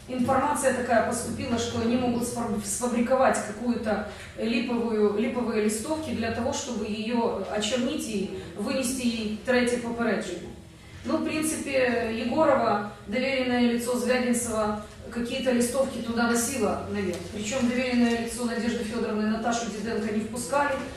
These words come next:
а Егорову, э, Татьяну эти молодчики впускали туда-обратно. То есть могли туда зайти только те люди, которых они выбирали,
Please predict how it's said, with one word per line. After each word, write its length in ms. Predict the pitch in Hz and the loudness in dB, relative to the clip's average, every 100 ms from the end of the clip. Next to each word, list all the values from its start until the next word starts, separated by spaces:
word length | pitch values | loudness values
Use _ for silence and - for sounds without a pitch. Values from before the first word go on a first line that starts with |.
| - - | -6 2
а 100 | 240 | 4
Егорову, 580 | 240 - 311 285 269 269 - - - - | 4 6 6 6 2 -2 -4 -10 -12 -6
э, 600 | 226 226 214 214 208 214 | -2 0 2 2 2 2
Татьяну 600 | 262 - 254 254 247 240 | 0 2 2 2 2 2
эти 320 | 233 233 226 | 2 2 0
молодчики 500 | 226 233 269 - 226 | 2 2 2 0 -4
впускали 560 | 240 - - 226 196 185 - | -6 -4 -4 2 2 2 -2
туда-обратно. 640 | 214 262 - - 208 190 185 | 6 8 8 6 2 0 -2
То 60 | 269 | 0
есть 180 | 269 254 | 0 0
могли 280 | 262 330 - | 2 2 2
туда 180 | 262 254 | 2 2
зайти 280 | 240 240 247 | 4 0 -2
только 580 | 285 302 - 262 240 - - - | -4 -4 2 2 2 -2 -10 -8
те 160 | 277 240 | 0 4
люди, 240 | 240 - | 4 4
которых 560 | - 233 262 247 240 - | 0 0 0 2 0 2
они 240 | 233 240 240 | 4 4 4
выбирали, 500 | 247 240 233 190 | 2 4 6 4